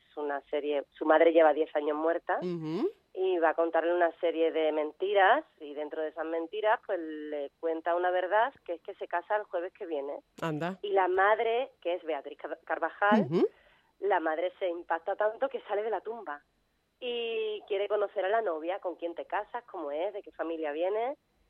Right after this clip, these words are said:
Speaker 1: Y entonces, pues, está muerta, <laughs> se, se instala en la casa de su hijo y se desatan una serie de enredos muy divertidos porque nadie la ve, solamente la ve Manuel.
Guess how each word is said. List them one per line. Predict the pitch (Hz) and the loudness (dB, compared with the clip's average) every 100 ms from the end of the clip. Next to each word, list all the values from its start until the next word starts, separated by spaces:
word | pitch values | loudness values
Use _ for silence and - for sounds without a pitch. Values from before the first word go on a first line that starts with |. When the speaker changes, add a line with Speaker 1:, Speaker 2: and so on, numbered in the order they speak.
| _ | _
Speaker 1:
Y | - 202 190 | -6 -2 0
entonces, | 190 190 196 202 202 220 214 | 0 0 -2 -2 -2 -4 -4
pues, | - 185 175 | -2 -2 -2
está | 180 - 196 | -8 -2 -2
muerta, | 208 240 247 247 254 262 | 2 2 2 2 2 2
<laughs> | 302 - | 0 -2
se, | 214 202 - | 0 -2 -4
se | 226 254 | 0 2
instala | 392 339 190 196 | 2 2 0 2
en | 214 | 2
la | 190 | 2
casa | 196 226 | -2 -2
de | 208 233 | -4 -6
su | 233 | -8
hijo | 247 269 277 285 453 _ _ - _ - 233 247 | -8 -6 0 0 0 _ _ -20 _ -18 -16 -12
y | 247 233 226 220 214 208 202 196 180 170 | -8 -6 -6 -6 -6 -6 -4 -4 -6 -4
se | 180 | -2
desatan | 170 165 156 170 185 | -2 -2 -4 -4 -2
una | 185 170 156 | -4 -4 -4
serie | - 175 | -4 -4
de | 175 | -4
enredos | 170 170 170 165 156 151 151 | -4 -4 -2 0 0 -2 -4
muy | 160 175 202 | -6 -2 0
divertidos | 202 175 160 165 214 214 196 208 226 | 2 0 -2 -6 -8 -2 2 2 0
porque | 190 170 - 156 | -4 -6 -6 -4
nadie | 151 165 196 | 0 0 2
la | 190 185 | 2 2
ve, | 202 220 240 | 2 0 -2
solamente | 185 170 175 185 175 | 0 0 0 0 2
la | 165 | 2
ve | 175 | 2
Manuel. | 180 185 208 220 220 277 | -2 0 0 0 0 -2